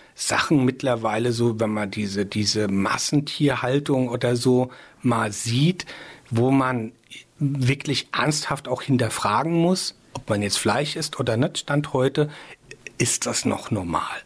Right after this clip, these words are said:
Also ich meine, ich bin Jahrgang dreiundsiebzig und mein Opa,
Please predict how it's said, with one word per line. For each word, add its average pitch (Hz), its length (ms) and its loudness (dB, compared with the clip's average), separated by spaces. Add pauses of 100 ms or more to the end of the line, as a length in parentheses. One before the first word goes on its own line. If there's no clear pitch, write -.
(120)
Also 110 280 2 (200)
ich - 120 -4
meine, 117 160 0
ich - 120 -8
bin 120 120 -2
Jahrgang 95 320 2
dreiundsiebzig 107 840 -2 (460)
und 117 320 0
mein 107 180 -2
Opa, 131 520 0